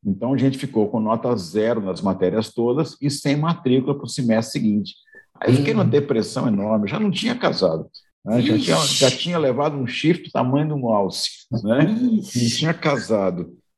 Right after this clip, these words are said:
Speaker 1: Eu tinha perdido o semestre, tava desiludido com a humanidade. Falei, "Ah, vou mudar de curso." Larguei a engenharia e fui fazer psicologia, que era pra ver se eu me
Speaker 2: Ah.
Speaker 1: entendia.
Speaker 2: De, claro, claro,
Speaker 1: Né?
Speaker 2: claro,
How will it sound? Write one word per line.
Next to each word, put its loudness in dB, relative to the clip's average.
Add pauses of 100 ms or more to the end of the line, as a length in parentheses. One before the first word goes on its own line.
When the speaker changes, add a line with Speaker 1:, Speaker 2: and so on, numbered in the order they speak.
Speaker 1:
Eu 6
tinha 0
perdido -2
o -2
semestre, -2 (240)
tava -2
desiludido 0
com -8
a -4
humanidade. 0 (120)
Falei, 0
"Ah, -4
vou -2
mudar 2
de -4
curso." -6
Larguei 2
a 0
engenharia 0
e -4
fui -8
fazer -2
psicologia, -2 (580)
que -2
era 0
pra 0
ver 0
se -4
eu 2
me 2
Speaker 2:
Ah. 2
Speaker 1:
entendia. 0
Speaker 2:
De, -2
claro, 0
claro, 0
Speaker 1:
Né? 2
Speaker 2:
claro, 0